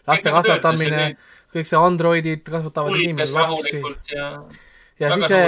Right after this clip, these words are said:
Speaker 2: suuri rapuvaid, raputavaid ootamatusi ei olnud, jah.
Speaker 1: Siis esimese hooaja lõpp läks lappama, kui mingisugune, nad sõitsid selle paadiga sinna kuskile keskele, et oli rase, ja siis mingisugune madu lendas tast välja,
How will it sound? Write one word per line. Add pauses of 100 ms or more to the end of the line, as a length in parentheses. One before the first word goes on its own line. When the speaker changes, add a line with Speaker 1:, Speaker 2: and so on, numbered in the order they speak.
(100)
Speaker 2:
suuri
rapuvaid,
raputavaid
ootamatusi
ei
olnud,
jah.
Speaker 1:
Siis
esimese
hooaja
lõpp
läks
lappama,
kui
mingisugune, (160)
nad
sõitsid
selle
paadiga
sinna
kuskile
keskele,
et
oli
rase,
ja
siis
mingisugune
madu
lendas
tast
välja,